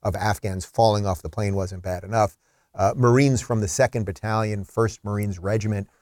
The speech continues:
were on duty outside of the Kabul airport on August twenty-sixth when a suicide bomber detonated explosives, killing at least thirteen U S service members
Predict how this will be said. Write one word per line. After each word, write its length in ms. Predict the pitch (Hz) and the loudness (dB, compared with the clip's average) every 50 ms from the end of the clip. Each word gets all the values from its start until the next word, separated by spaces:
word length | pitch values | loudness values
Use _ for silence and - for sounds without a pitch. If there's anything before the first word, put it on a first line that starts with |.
| _ _ _ | _ _ _
were 100 | - 107 | -4 -2
on 200 | 110 101 98 104 | 0 0 0 0
duty 340 | 95 123 131 123 120 117 113 | 2 4 4 4 2 2 0
outside 500 | 101 110 120 120 - - 110 104 104 98 | 2 0 0 0 0 -2 0 0 0 0
of 100 | 104 92 | -2 -4
the 60 | 98 | -8
Kabul 420 | 95 - 101 98 104 110 107 107 - | -10 -10 -8 -4 -2 0 0 0 0
airport 420 | 95 104 104 - - - 101 98 - | 0 0 -2 -2 -2 -4 -4 -4 -4
on 100 | 85 90 - | -8 -8 -4
August 340 | 110 110 113 110 95 - - | -2 0 0 0 -2 -4 -6
twenty-sixth 720 | - 101 92 90 82 - - - - 120 107 - - - | -8 -8 -6 -6 -8 -10 -8 -2 0 0 0 -2 -4 -8
when 160 | 101 90 85 | -6 -6 -6
a 20 | 82 | -6
suicide 640 | - - - 131 131 120 - - 107 101 98 95 | -6 -2 0 2 2 2 2 0 0 0 0 0
bomber 320 | 92 95 98 101 98 92 92 | 0 0 0 0 -2 -2 -4
detonated 640 | 90 - 107 107 107 104 104 104 101 98 95 87 | -2 -2 0 0 0 0 -2 -2 -2 -2 -4 -6
explosives, 680 | 82 - - - - 117 113 110 104 - 107 101 92 - _ _ _ _ _ _ _ _ - | -10 -12 -16 -6 -2 0 0 0 0 -2 -6 -8 -8 -10 _ _ _ _ _ _ _ _ 2
killing 240 | 135 135 123 117 | 2 2 2 2
at 140 | 110 107 - | 0 -2 -2
least 260 | 113 110 98 - - _ | -4 -6 -8 -8 -6 _
thirteen 520 | 123 127 127 127 - - 123 120 117 110 | 0 0 0 0 -4 -6 -4 -2 -2 -2
U 240 | 110 110 113 110 101 | -2 0 0 0 0
S 120 | 92 - | -2 -2
service 460 | - - 113 110 107 101 101 95 - 104 | -4 -4 -2 0 0 0 -2 -6 -6 -4
members 380 | 101 98 95 95 92 90 87 | -4 -4 -2 -2 -2 -4 -6